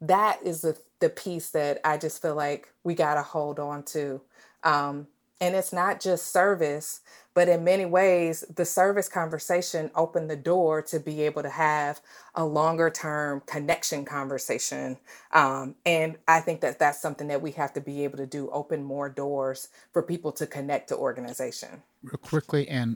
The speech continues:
Speaker 2: real briefly, I wanna talk more about your kind of, about your day job. Um, but you said Will Empower, and folk may not know what that is. We wanna talk about more
Speaker 1: Yes.
Speaker 2: detail. Just give me the quick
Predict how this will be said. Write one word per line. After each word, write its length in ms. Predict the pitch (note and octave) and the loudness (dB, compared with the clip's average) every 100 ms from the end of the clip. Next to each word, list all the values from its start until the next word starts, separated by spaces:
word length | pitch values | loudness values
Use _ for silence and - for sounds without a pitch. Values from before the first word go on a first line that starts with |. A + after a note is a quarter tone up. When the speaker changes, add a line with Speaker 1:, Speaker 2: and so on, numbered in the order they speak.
| - | -4
Speaker 2:
real 220 | B2+ B2 | -2 -2
briefly, 420 | G2 C3+ B2 A2+ - | -2 -4 -2 -6 -4
I 60 | C3 | -2
wanna 160 | D3+ | -4
talk 260 | - C#3+ - | -2 -2 -2
more 220 | A#2+ C3 | -2 0
about 300 | A2+ A2 G#2 | 0 -2 -4
your 100 | A2+ | -6
kind 240 | - G#2+ | -4 -4
of, 200 | G2+ F#2 - | -6 -10 -12
about 220 | G#2+ G2+ | -10 -8
your 80 | F#2+ | -8
day 180 | G2 A2+ | -8 -6
job. 380 | C3 C3+ D3+ - _ _ - - - | -4 -2 -2 -8 _ _ -20 -20 -6
Um, 320 | A2+ A2 A2+ - - | -2 -2 -4 -8 -4
but 160 | C3 C#3+ C3 C#3 | -4 -4 -6 0
you 220 | F3+ F#3+ | 0 0
said 380 | - E3 D#3 A2+ - _ | 0 0 0 -4 -16 _
Will 260 | A2+ C#3 C3+ | -2 0 2
Empower, 600 | A#2+ - C3+ B2+ G2+ F#2 _ _ _ - | -2 -2 0 0 -2 -8 _ _ _ -8
and 220 | A2+ A2 | -4 -2
folk 160 | - D3 | -2 2
may 80 | C3+ | 2
not 140 | B2+ | 2
know 80 | B2+ | 2
what 100 | A2+ | 0
that 140 | G#2+ | -2
is. 340 | A#2+ C#3+ C#3+ - _ _ _ _ - | 0 0 -2 -10 _ _ _ _ -4
We 120 | C#3+ | 0
wanna 160 | E3 E3 | 2 4
talk 220 | F#3+ F3+ | 4 4
about 120 | F3 | 4
more 160 | E3+ D3+ | 6 4
Speaker 1:
Yes. 100 | E3 | 6
Speaker 2:
detail. 600 | F3 - A2 F#2 G2+ - _ _ _ - | 2 4 0 0 -6 -10 _ _ _ -6
Just 200 | C3+ - | -4 2
give 140 | E3+ | 2
me 120 | E3+ | 2
the 160 | C#3 A#2+ | 0 -2
quick 440 | - - D3 - | -4 0 0 0